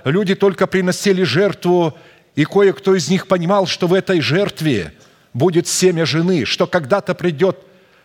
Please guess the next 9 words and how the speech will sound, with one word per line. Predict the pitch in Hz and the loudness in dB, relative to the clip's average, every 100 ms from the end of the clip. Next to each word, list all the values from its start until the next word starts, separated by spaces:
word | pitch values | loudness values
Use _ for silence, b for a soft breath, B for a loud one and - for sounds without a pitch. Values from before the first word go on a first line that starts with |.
| b | b
Но | 120 165 | 0 0
многие | 131 175 185 | 0 0 0
ли | 190 | 0
понимали, | - 185 190 196 | 0 0 0 0
что | 139 - | -2 -2
Мессия | 135 156 - 175 | 0 0 0 -2
придет | - 151 165 - | -2 -2 -2 -2
и | |
умрет? | 160 151 165 101 - | -2 0 0 -2 -6